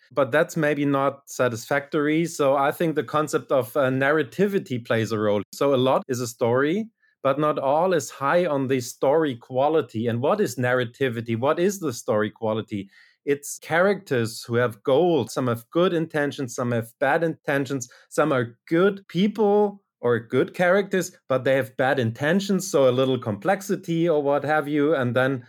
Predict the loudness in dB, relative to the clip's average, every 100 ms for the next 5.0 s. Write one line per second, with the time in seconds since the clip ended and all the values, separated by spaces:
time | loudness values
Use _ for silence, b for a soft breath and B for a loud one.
0 | _ -14 -4 0 0 0 -2 -6 -10 -6
1 | -4 -2 -2 -2 -2 0 0 0 0 0
2 | -2 -2 -2 -2 0 -2 -8 _ _ -16
3 | -10 -2 2 4 2 0 -10 -4 0 2
4 | 0 -4 -10 -4 -2 -2 -4 -6 -6